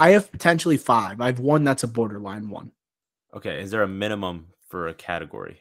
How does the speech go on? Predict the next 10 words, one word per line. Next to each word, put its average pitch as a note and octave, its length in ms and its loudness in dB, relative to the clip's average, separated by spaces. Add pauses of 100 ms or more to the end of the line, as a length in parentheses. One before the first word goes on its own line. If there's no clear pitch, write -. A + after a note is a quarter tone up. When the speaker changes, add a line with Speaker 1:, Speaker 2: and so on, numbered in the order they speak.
(120)
Speaker 1:
No, B2 280 2 (400)
no. A2+ 240 -2 (720)
I B2 100 -4
think B2 140 2
we A#2+ 80 2
just A2+ 200 -4
tier C#3 260 2
based A#2+ 280 0
on A#2 140 -2
what A2+ 180 -2